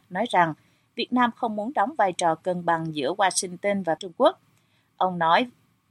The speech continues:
Việt Nam có chính sách rất rõ ràng về việc kết bạn với tất cả mọi người, Việt Nam luôn nói không đứng về phía nào, không chọn Mỹ chống Trung Quốc. Mỹ hoàn toàn nhận thức được điều này. Nhà ngoại giao Scott Marcel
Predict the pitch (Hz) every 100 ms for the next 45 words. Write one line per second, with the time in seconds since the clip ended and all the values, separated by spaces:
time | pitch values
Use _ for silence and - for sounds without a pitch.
0 | _ _ _ - 240 247 262 247 277 262
1 | 277 330 330 359 - 151 - 220 180 160
2 | _ - 208 208 190 - 339 - 151 175
3 | 190 269 339 - - 202 160 175 180 175
4 | - _ _ _ 196 - 202 196 190 190
5 | 185 185 262 - 240 190 185 311 190 165
6 | 220 285 190 170 - _ _ 294 262 214
7 | 160 170 156 196 - 190 233 - 190 -
8 | 277 - _ _ _ _ - 175 156 262
9 | - 190 170 180 165 170 151 294 311 180
10 | - 170 165 170 156 _ _ _ _ _
11 | _ _ - 262 240 226 240 240 233 -
12 | - 262 - 196 185 - 185